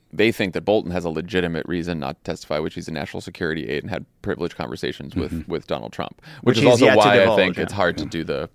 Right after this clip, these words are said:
Speaker 1: inherent contempt there, too. So there was also news from the New York Times over the weekend about another Ukraine drug deal co-conspirator. Um, Rudy Giuliani's indicted client, Lev Parnas, the co-founder of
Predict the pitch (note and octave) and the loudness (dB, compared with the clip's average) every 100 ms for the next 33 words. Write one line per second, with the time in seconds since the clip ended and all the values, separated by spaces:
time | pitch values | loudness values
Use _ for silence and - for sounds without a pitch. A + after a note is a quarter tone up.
0 | - F#2 F#2 C#2+ - F2+ - D2 - - | -10 -8 -8 -10 -14 -16 -14 -14 -16 -16
1 | - - - - - - F#3+ F#3 E3+ G#3+ | -14 -14 -16 -20 -20 -4 2 4 6 4
2 | A3 F3+ D3+ C3 B2 A#2 A2+ G#2+ G2+ G2 | 4 0 0 0 2 2 0 0 0 0
3 | G2+ F#2+ F2+ F#2+ F#2 F#2 G#2 G#2+ G2+ - | 0 -2 0 0 2 2 2 4 2 0
4 | _ _ G2 G2 - G2 F2+ E2 F2+ E2+ | _ _ -6 -6 -4 -2 -2 0 -2 0
5 | F2 F2 F2+ - - F2 F2 F2 E2 - | -4 -2 -4 -6 -6 -2 0 0 -2 0
6 | F#2+ F2+ E2+ - - - C3+ F3 D3 C#3 | 0 0 -6 -18 -18 -2 2 2 4 4
7 | A#2 A2+ G2 G2 G2+ F#2+ - G2+ F#2 F#2 | 4 2 0 2 2 2 -2 -2 -2 0
8 | F2+ E2+ - A#2 A2 G2 - - G2 G2 | 0 -2 -2 0 0 -2 -6 -2 -2 0
9 | F#2+ F#2 F#2 E2 E2 | 0 0 0 -2 -4